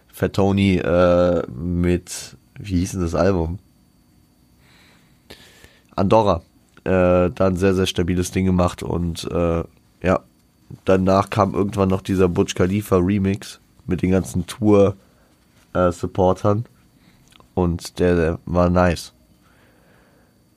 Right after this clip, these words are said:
Bars, äh, Pillard. Wir haben eben über Pillard schon gesprochen. Onkel von Welt.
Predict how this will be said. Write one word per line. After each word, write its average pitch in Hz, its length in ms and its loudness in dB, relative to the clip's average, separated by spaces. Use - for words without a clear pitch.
Bars, 101 800 2
äh, 92 360 2
Pillard. 117 440 2
Wir 98 60 0
haben 104 120 2
eben 107 180 2
über 101 120 4
Pillard 107 320 -2
schon 101 140 -4
gesprochen. 104 460 -6
Onkel 110 320 -2
von 90 240 -4
Welt. 95 420 2